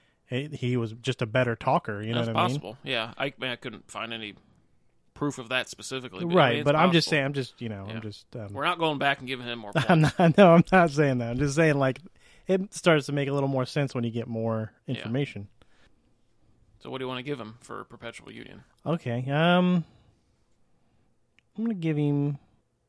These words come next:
Speaker 1: I think I'm gonna give him, that's pretty good. He spoke his mind. I like that. I'm gonna give him a five.
Speaker 2: A five. I give him a four.
Speaker 1: Four?
Speaker 2: 'Cause there wasn't, like, any specific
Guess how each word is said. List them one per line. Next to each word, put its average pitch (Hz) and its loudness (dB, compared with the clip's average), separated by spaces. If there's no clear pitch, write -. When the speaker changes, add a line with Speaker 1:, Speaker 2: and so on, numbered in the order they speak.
Speaker 1:
I - -20
think 196 -10
I'm 240 -2
gonna 226 0
give 175 -2
him, 151 -2
that's - -20
pretty 160 -6
good. 127 2
He 127 -4
spoke - -4
his 120 -6
mind. 131 2
I 135 -2
like 131 -4
that. 127 -2
I'm 143 -10
gonna 151 0
give 175 0
him 151 0
a - -2
five. 104 -8
Speaker 2:
A 131 -12
five. 127 -8
I - -8
give 190 -2
him 123 -6
a 101 -12
four. 110 -12
Speaker 1:
Four? 147 -4
Speaker 2:
'Cause 147 -8
there 165 -4
wasn't, 170 0
like, 135 -8
any 139 -6
specific 131 -14